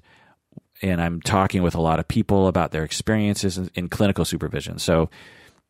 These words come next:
if you're therapists out there, you know what I'm talking about. If you're not,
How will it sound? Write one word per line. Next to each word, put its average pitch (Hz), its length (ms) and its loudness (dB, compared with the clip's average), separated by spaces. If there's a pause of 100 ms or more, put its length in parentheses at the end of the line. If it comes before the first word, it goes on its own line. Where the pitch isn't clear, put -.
(140)
if - 320 -6
you're 85 80 2
therapists 95 480 2
out 80 100 2
there, 80 120 -2
you 78 120 -2
know 80 80 -2
what 76 60 -4
I'm 76 60 -8
talking 82 260 -2
about. 78 180 -4
If - 100 -12
you're 82 80 -2
not, 82 360 0